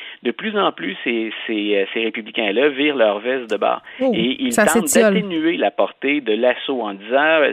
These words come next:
Speaker 1: c'est, c'est pas du tourisme, mais dans certains cas, on est allé jusqu'à dire, écoutez, ils ont visité le Capitole de
Speaker 2: Ben
Speaker 1: manière
Speaker 2: là,
Speaker 1: un peu agitée.
Speaker 2: tabarouette,
Speaker 1: Donc, on est
Speaker 2: euh, je vais aller visiter le musée des Beaux-Arts tantôt, moi de même, euh, voir qu'est-ce qui va m'arriver. <laughs>
Speaker 1: Ben voilà.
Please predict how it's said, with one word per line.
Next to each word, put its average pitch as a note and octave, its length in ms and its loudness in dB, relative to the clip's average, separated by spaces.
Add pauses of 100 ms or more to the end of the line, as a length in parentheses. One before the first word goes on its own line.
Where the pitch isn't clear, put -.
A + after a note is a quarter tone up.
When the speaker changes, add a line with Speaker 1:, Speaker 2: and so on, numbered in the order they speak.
Speaker 1:
c'est, A#2 160 -4
c'est A#2+ 80 -2
pas C#3 160 2
du C3+ 140 -8
tourisme, D#3 480 -4
mais C#3 100 -2
dans C3+ 160 -2
certains D3 300 0
cas, F#3 100 -4
on B3+ 80 -4
est C#3 160 -6
allé D3+ 260 -2
jusqu'à - 300 -2
dire, D3 280 -2 (280)
écoutez, F#3+ 220 -6
ils D3+ 120 -4
ont B2+ 100 -2
visité C#3 500 -10
le G#2+ 80 -12
Capitole F#2+ 580 -6
de F#2 60 -2
Speaker 2:
Ben D#4+ 80 6
Speaker 1:
manière D4+ 180 4
Speaker 2:
là, A3 80 2
Speaker 1:
un - 380 -8
peu - 60 -2
agitée. - 420 -6
Speaker 2:
tabarouette, A#3 720 6
Speaker 1:
Donc, - 20 -2
on A3 100 6
est F#3+ 520 6 (120)
Speaker 2:
euh, A#3+ 40 4
je G3+ 80 2
vais A#3 80 6
aller A#3+ 180 6
visiter D4 320 2
le D#4 80 2
musée C4+ 240 4
des A#3+ 120 4
Beaux-Arts A#3 500 6
tantôt, A#3 360 4
moi A3+ 200 6
de F#3+ 80 2
même, G#3 380 4
euh, F#3 160 4
voir G3 240 4
qu'est-ce G3 180 0
qui - 100 0
va F#3+ 120 6
m'arriver. F3+ 420 2 (260)
<laughs> A3 140 -2 (320)
Speaker 1:
Ben G#3 160 -2
voilà. G#3+ 240 4